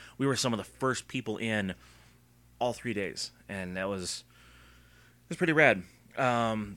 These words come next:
panels, uh, speaking of which, we got to see some really great people. Um, I got to see Weird Al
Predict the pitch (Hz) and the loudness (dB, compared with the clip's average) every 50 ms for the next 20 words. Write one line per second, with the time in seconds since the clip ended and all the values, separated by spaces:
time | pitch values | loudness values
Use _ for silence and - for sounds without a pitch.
0 | - - 147 170 180 196 190 151 113 101 85 - - - - - - 123 113 104 | -4 0 4 6 6 6 6 4 2 0 -2 -4 -4 -4 -4 -2 0 0 0 0
1 | 101 - - 143 131 135 117 107 98 101 110 104 - - - 120 123 135 - - | 0 -2 -2 -2 -2 -2 -2 -2 0 0 0 0 0 -2 -4 -2 -2 -2 -2 -2
2 | - - - 127 117 110 - 95 98 101 95 101 110 110 123 151 160 160 151 131 | -4 -4 -4 -4 -2 -2 -4 -4 -6 -8 -8 -10 -10 -6 -2 0 0 0 0 0
3 | 117 127 120 117 - - 113 113 110 107 104 101 95 - - - - - - - | 0 0 0 0 -2 -4 -6 -4 -4 -4 -6 -6 -6 -10 -18 -20 -20 -20 -16 -10
4 | - 98 98 95 92 92 - 113 131 127 113 - 135 113 110 117 113 104 98 92 | -6 -4 -4 -4 -4 -2 -2 -2 -2 -2 -2 -2 -4 -2 0 0 0 0 0 0
5 | 101 113 131 | 0 -2 -4